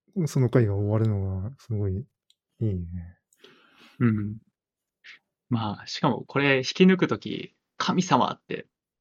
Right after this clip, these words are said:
Speaker 1: はあ。
Speaker 2: 最後神頼みなんですよね。
Speaker 1: 神、神頼みだね。
Speaker 2: うん。そこまで考えて、最後ちょっと人間っぽくていいですよね。
Speaker 1: うん。
Speaker 2: うん。
Speaker 1: あの、刺し-、刺したと-、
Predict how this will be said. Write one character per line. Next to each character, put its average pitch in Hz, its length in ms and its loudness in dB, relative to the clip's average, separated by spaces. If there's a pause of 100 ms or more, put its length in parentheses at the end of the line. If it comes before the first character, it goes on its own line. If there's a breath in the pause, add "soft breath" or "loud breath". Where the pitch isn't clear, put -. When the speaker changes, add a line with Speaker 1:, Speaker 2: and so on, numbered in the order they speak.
(520)
Speaker 1:
は 117 360 2
あ。 107 40 -2
Speaker 2:
最 104 180 4
後 117 80 0
神 139 280 0
頼 143 140 6 (100)
み 107 100 4
な 98 80 -2
ん - 20 -10
で - 60 -14
す - 100 -8
よ - 120 -20
ね。 - 80 -20 (120)
Speaker 1:
神、 135 680 2 (540 loud breath)
神 139 420 2
頼 127 440 6
み 98 140 0
だ 92 60 -2
ね。 98 600 -4
Speaker 2:
う 117 60 -4
ん。 101 360 -6 (260)
そ - 180 -20
こ 139 80 0
ま 147 160 2
で 104 180 2
考 117 340 -4
え 101 80 0
て、 - 300 -10 (120)
最 156 280 4
後 104 140 -2
ち 127 120 -8
ょ - 20 -12
っ - 20 -12
と 104 140 -6
人 117 220 2
間 123 180 6
っ 123 120 -6
ぽ 123 140 -2
く - 100 -18
て - 340 -10
い 104 100 -4
い - 20 -4
で 101 100 -6
す - 120 -12
よ - 60 -8
ね。 - 60 -16 (680)
Speaker 1:
う 120 40 2
ん。 101 440 2
Speaker 2:
う 95 420 -8
ん。 - 260 -6 (2000 loud breath)
Speaker 1:
あ 147 60 2
の、 190 120 6
刺 - 220 -10
し-、 - 180 -4
刺 - 260 2
し - 140 -4
た 180 120 8
と-、 117 180 0